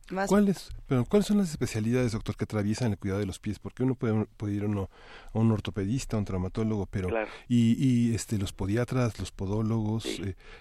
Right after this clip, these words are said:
Speaker 2: las enfermedades de la circulación como el pie diabético, ¿a qué, a
Speaker 3: Claro.
Speaker 2: quién ir?
Speaker 3: Bueno, el tema, del pie diabético es vital. El ortopedista traumatólogo es el,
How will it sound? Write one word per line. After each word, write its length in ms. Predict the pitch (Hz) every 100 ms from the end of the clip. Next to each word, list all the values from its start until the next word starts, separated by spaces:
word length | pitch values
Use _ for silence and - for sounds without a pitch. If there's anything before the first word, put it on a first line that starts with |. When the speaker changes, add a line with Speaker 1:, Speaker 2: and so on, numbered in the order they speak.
| -
Speaker 2:
las 220 | 110 98
enfermedades 400 | 107 107 104 110
de 60 | 110
la 60 |
circulación 480 | 104 98 95 92 110
como 160 | 110 107
el 80 | 90
pie 120 | 101
diabético, 600 | 101 98 104 - - 107 107
¿a 40 |
qué, 140 | 107 107
a 20 |
Speaker 3:
Claro. 120 | 113
Speaker 2:
quién 200 | 113 139
ir? 300 | 127 110 - - - - - -
Speaker 3:
Bueno, 220 | - 120 98
el 140 | 101
tema, 280 | - 117 117 - - -
del 160 | - 87
pie 160 | - 113
diabético 400 | 107 104 - 104
es 120 | 98
vital. 380 | 95 - 90 92 - - -
El 400 | - 104 98 101 -
ortopedista 1000 | 110 104 113 - 120 156 - 127 120 - -
traumatólogo 800 | 101 95 95 - 110 104 107 107 -
es 120 | 107 104
el, 300 | 110 101 101